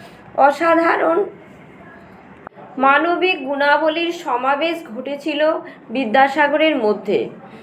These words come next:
তার প্রজ্ঞা ছিল প্রাচীন ভারতীয় ঋষির মতো, শৌর্য ছিল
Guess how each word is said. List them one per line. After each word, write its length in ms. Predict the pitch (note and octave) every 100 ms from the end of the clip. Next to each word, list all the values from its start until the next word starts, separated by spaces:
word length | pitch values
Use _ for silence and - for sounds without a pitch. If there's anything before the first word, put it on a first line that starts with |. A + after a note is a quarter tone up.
| - -
তার 280 | C#4 D4 D#4 -
প্রজ্ঞা 500 | C#4+ C#4+ C#4+ F4+ F#4
ছিল 220 | E4+ D#4 D#4+ F#4+ - - - - -
প্রাচীন 520 | C4 C#4 C#4+ F4+ F4
ভারতীয় 800 | D#4 C#4 C4+ C#4+ D#4+ E4 E4+ E4
ঋষির 380 | E4+ - D4+ C#4+
মতো, 480 | C#4 C4+ D4 D4+ - - -
শৌর্য 580 | - E4 D4+ D4 F4 F4+
ছিল 320 | E4 D4 D#4